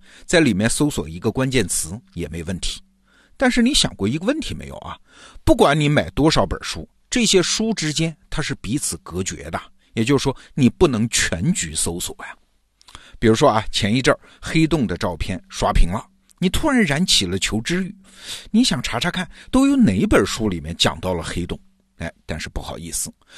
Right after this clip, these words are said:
就算这些电子书你全买了，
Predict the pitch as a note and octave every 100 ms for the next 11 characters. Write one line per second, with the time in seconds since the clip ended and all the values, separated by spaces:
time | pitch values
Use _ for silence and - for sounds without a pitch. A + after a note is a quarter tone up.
0 | - - D#4+ B3+ E3+ B3 F3 A#2 G#2 G2
1 | G#2+ F#2+ F2+ - G2+ - A#2+ G#2+ - -
2 | G#2 F3+ - -